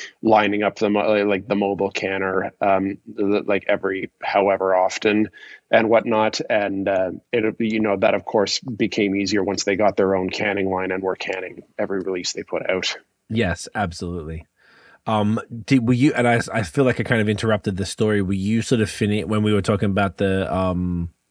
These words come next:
Speaker 2: uh,
Speaker 1: Um, yeah,
Speaker 2: Triple
Speaker 1: yeah.
Speaker 2: Seiko?
Speaker 1: So no, I, I didn't really have much else to, uh, like, to the story from there, because then it dovetailed into just, uh, doing regular trades, uh, with, like, with Chad and with, uh, like, and with my friend Jeff, who was, uh, like,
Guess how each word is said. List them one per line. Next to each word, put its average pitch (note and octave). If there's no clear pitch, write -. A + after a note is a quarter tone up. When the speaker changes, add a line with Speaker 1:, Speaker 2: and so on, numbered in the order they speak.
Speaker 2:
uh, F2
Speaker 1:
Um, E3+
yeah, F#3+
Speaker 2:
Triple F3+
Speaker 1:
yeah. F3
Speaker 2:
Seiko? D#3
Speaker 1:
So F3
no, E3
I, D#3+
I D3+
didn't F#3
really G3+
have C#3
much C#3
else C3
to, C3
uh, B2+
like, A#2+
to C3+
the A2+
story B2
from A2+
there, G#2+
because A2
then C3
it A2+
dovetailed A2
into G#2+
just, G#2+
uh, G#2
doing A#2
regular A2
trades, G#2
uh, G#2
with, G#2
like, G2+
with G2+
Chad G#2
and G#2
with, G2+
uh, G2
like, G2+
and G2+
with G2+
my F#2+
friend G2
Jeff, G2+
who G#2
was, F#2+
uh, G2
like, G2